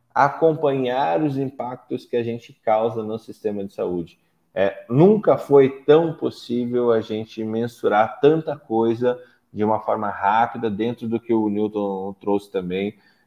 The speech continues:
do Business Intelligence. Mas pra você ter ideia como esse assunto é, é, é grande, né? Se você for ver esse, esse gráfico aqui que esse artigo traz,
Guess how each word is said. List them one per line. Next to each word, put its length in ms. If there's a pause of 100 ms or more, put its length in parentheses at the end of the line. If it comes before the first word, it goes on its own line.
(120)
do 400
Business 560
Intelligence. 560
Mas 200
pra 120
você 240
ter 180
ideia 360
como 280
esse 440 (340)
assunto 760 (720)
é, 1040
é, 80
é 40
grande, 720 (300)
né? 400 (320)
Se 120
você 300
for 220
ver 360
esse, 640
esse 1040
gráfico 600
aqui 280
que 160
esse 180
artigo 380
traz, 520